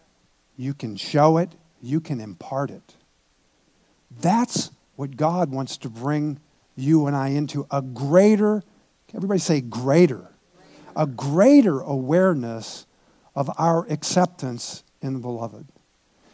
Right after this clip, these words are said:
If God's called us to create a culture of hospitality, we've got to know that at the very core of who we are. Otherwise, we're gonna come across as hypocrites to the rest of the community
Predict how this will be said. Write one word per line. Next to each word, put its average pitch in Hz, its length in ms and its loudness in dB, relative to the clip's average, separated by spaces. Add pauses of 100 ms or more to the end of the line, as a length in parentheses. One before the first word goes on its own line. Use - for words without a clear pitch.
(120)
If 123 160 -6
God's 226 260 6
called 208 300 2
us 196 200 6
to 170 120 -4
create 175 360 2
a 156 80 2
culture 240 600 -2
of 151 80 -4
hospitality, 165 1040 -4 (300)
we've 247 260 6
got 180 280 2
to 165 100 0
know 175 480 2
that 139 220 -2
at 143 200 -4
the 147 80 -4
very 190 320 0
core 226 540 -2
of 135 100 -6
who 185 160 -4
we 160 220 0
are. 160 260 -8 (680)
Otherwise, 190 480 6
we're 220 80 -4
gonna 214 180 0
come 170 220 -4
across 170 440 -2
as 170 120 -4
hypocrites 285 580 -6
to 139 100 -10
the 139 80 -8
rest 143 280 -6
of 156 40 -6
the 156 80 -6
community 196 520 -8